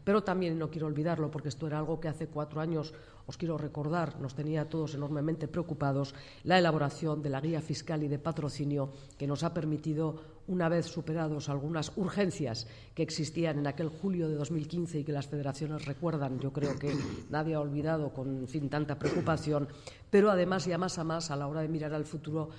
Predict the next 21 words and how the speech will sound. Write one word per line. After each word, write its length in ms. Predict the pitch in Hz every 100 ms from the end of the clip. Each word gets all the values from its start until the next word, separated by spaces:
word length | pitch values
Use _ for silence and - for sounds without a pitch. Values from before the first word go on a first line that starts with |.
| - -
la 100 | 143
manera 300 | 151 156 156
de 100 | 156
organizar, 720 | 147 147 180 151 - 156 151 - - -
de 160 | 151
potenciar 760 | 151 180 175 160 160 170 151 151
y 60 | 147
sobre 240 | 165 147
todo 240 | 156 165
de 180 | 151 156
ordenar, 640 | 160 156 143 156 170 165 - - -
dar 180 | 147 156
esa 240 | 160 160
tranquilidad 680 | 151 147 147 147 151 160 147
a 60 |
las 160 | 143 139
federaciones 720 | 151 160 151 151 147 143 - - -
con 140 | 151
esas 260 | 156 160 147
guías 200 | 160 156
fiscales 540 | 151 - 151 156 160